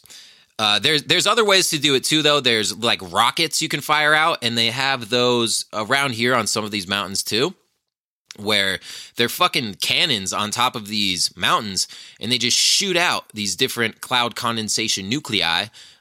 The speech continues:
A lot of the time, what they admit to using is, uh, silver,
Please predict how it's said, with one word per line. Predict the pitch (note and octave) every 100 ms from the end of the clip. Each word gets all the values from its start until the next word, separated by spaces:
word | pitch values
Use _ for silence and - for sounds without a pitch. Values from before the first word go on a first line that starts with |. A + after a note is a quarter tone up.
| -
A |
lot | F#2 G2
of | F#2
the |
time, | G2 A2 G2
what | F#2+
they | F#2+ F2
admit | E2 A2 D3+ -
to | A#2
using | G2 G2+ F2+ G2
is, | - E2+ D#2+ - _
uh, | F2 D#2+ D2+ D2+
silver, | - - - B2+ G#2 G2 G#2+